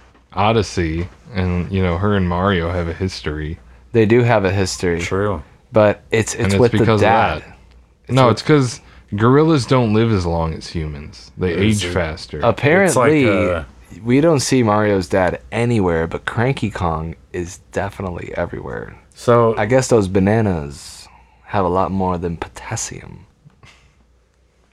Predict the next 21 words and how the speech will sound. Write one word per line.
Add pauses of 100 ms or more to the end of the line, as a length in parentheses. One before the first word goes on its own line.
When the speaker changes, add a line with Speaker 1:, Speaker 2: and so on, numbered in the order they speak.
Speaker 3:
So,
I
mean,
like,
maybe
it's
that, (180)
like,
Jumpman
is
Mario's
dad, (280)
and
he
and
Pauline
used
to
be
a
thing,